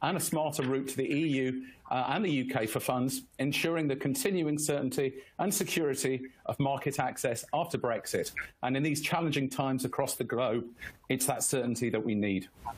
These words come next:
Many thanks again to Andrew for his keynote address today. Uh, I've got a few more words before we conclude.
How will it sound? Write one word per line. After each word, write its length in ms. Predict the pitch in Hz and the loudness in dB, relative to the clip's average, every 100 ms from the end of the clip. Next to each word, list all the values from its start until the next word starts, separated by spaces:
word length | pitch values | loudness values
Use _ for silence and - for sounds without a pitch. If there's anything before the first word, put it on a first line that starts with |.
| - - - - - - - - - - - | -14 -16 -16 -16 -18 -20 -10 -6 -6 -6 -2
Many 220 | 175 202 | 0 0
thanks 380 | - 190 196 160 | 0 0 0 -2
again 320 | 143 165 147 | 0 0 0
to 140 | - | 0
Andrew 380 | 135 139 131 123 | 0 0 0 -2
for 140 | 123 | 0
his 100 | 127 | -2
keynote 420 | 120 - 131 123 120 | -2 -2 0 0 0
address 360 | 110 120 - | 0 -2 -2
today. 460 | - 101 107 90 82 - - - | -4 0 0 0 -2 -12 -20 -4
Uh, 140 | 127 | -2
I've 100 | 139 | 0
got 100 | 135 | 0
a 40 | 135 | 0
few 220 | - 240 | 0 0
more 160 | 185 139 | 0 0
words 360 | 127 151 160 | 0 0 -2
before 300 | - 147 151 | -4 -2 0
we 100 | 135 | -2
conclude. 600 | 131 135 - 143 160 - | -2 -4 0 0 0 -4